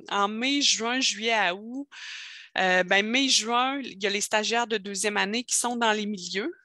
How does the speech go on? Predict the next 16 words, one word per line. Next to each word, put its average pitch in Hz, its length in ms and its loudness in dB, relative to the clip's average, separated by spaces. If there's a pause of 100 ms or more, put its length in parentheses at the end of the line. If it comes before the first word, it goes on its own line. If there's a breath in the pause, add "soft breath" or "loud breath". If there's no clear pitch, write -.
(100)
Donc, 202 320 2
les 202 160 -2
milieux 202 240 2
hospitaliers 233 520 2
ne 233 120 4
peuvent 208 320 -2
pas 240 140 2
recevoir 214 560 4
en 196 100 4
même 185 200 0
temps, 220 260 0
là, 202 120 0
les 196 160 -4
stagiaires 208 460 0
de 196 120 -2
deuxième 196 800 0